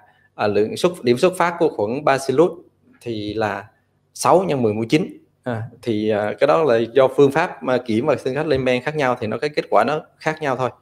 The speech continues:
Đó, thì, à, à, thì với ba nghiệm thức,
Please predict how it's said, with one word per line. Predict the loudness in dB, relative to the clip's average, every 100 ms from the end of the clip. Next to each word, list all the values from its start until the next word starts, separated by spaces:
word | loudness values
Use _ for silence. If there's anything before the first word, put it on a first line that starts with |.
| _ _ -20 -20 _ _
Đó, | -2 0
thì, | 0 2
à, | 2 2 -4 -14 _ _ _ _ _ _ _ _ _ _ _
à, | -4 0
thì | 2 4 4 2 -6 2
với | 4 6
ba | 4
nghiệm | 2 4
thức, | 2